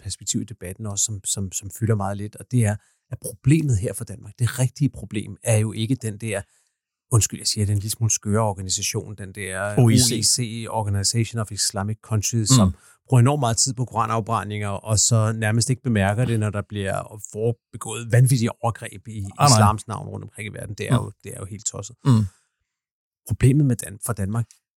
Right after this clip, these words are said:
Speaker 1: det er jo, at vi er alene i vores egen kreds.
Speaker 2: Ja.
Speaker 1: Vi har ingen i E U med os. En lille, med et lille forbehold, som jeg kommer tilbage til.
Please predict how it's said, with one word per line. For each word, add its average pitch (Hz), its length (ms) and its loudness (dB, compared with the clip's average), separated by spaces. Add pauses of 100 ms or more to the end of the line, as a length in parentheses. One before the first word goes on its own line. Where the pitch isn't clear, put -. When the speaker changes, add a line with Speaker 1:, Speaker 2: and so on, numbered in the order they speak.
Speaker 1:
det 135 120 4
er 101 100 -2
jo, 123 80 4
at 117 100 0
vi 107 100 -2
er 95 40 4
alene 98 360 0
i 120 40 0
vores 104 220 -6
egen 117 280 4
kreds. - 340 -10 (160)
Speaker 2:
Ja. 117 100 4 (280)
Speaker 1:
Vi 123 60 6
har 98 160 2 (180)
ingen 147 300 6
i 131 320 -4
E 123 40 -4
U 120 140 -6
med 117 180 0
os. 113 140 0 (500)
En 147 140 6
lille, 143 320 4 (200)
med 143 100 0
et 123 40 2
lille 135 140 2
forbehold, 123 360 0
som 120 100 -4
jeg 120 80 0
kommer 107 140 0
tilbage 117 220 -2
til. - 180 -2